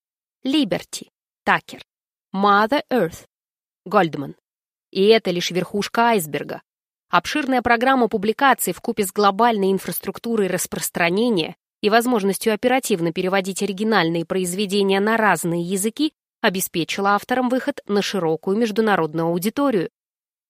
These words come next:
Труды Кропоткина были переведены не только практически на все европейские,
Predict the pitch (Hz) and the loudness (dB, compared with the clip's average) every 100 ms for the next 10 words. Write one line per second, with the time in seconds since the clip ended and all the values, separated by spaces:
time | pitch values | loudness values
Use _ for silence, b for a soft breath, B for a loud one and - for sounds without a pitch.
0 | _ 226 226 349 - 277 285 269 - 165 | _ 0 2 2 2 0 2 0 0 -4
1 | 165 220 285 254 240 233 220 262 262 208 | 0 0 0 0 0 0 2 2 4 2
2 | - 165 175 196 285 277 - 285 - - | 0 0 0 0 0 0 0 -2 -2 -2
3 | 208 196 - 220 196 226 - 262 196 - | 0 0 0 0 2 2 2 0 0 -4
4 | - 143 | -8 -12